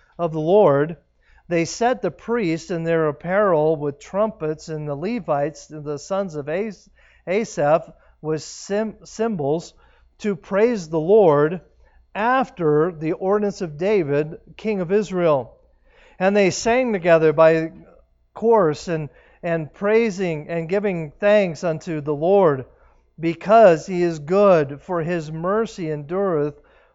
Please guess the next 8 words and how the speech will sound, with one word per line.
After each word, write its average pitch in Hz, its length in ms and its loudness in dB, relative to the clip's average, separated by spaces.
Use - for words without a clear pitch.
forever 175 720 2
toward 180 320 -2
Israel." 175 720 4
And 160 220 -4
all 196 360 6
the 180 120 -2
people 196 460 -4
shouted 175 600 2